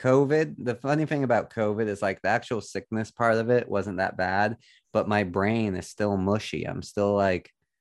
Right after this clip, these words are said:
trying to search for the words as they're coming out of my mouth.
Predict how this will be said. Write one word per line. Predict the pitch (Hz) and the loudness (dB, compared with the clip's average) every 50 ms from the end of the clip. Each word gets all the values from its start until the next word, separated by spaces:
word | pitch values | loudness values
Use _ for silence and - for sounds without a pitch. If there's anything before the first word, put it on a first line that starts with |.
| _ _ _ _ _ | _ _ _ _ _
trying | - - 123 120 113 113 113 110 107 107 | -6 -2 0 2 2 2 2 0 0 -2
to | 104 - 101 | -4 -6 -8
search | - - - - 117 113 110 107 - - - - | -8 -6 -2 0 0 2 0 0 -4 -10 -14 -8
for | - 101 | -6 -4
the | 90 95 92 | -2 -2 -2
words | 90 95 110 110 104 101 95 95 92 87 85 - - - - - _ _ _ - | 0 0 0 2 2 2 0 0 -2 -4 -6 -12 -18 -20 -20 -20 _ _ _ 0
as | 98 101 101 98 98 | 2 2 2 2 2
they're | 98 95 95 | -2 -2 -2
coming | - 104 92 90 87 | -2 -4 -4 -4 -4
out | 87 90 90 92 | -6 -6 -6 -6
of | 90 | -6
my | 92 95 92 | -8 -8 -8
mouth. | 92 90 - - - | -8 -10 -12 -14 -16